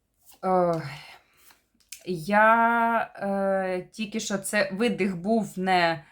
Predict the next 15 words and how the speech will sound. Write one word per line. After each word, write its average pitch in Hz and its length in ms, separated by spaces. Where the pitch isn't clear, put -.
<laughs> 208 220
м, 170 540
не 202 180
засмучений, 220 720
це 208 140
був 196 240
видих 220 300
того, 214 300
що 220 180
я 202 80
тільки 196 300
що 196 160
робила 185 460
невеликий 190 600
розклад 175 580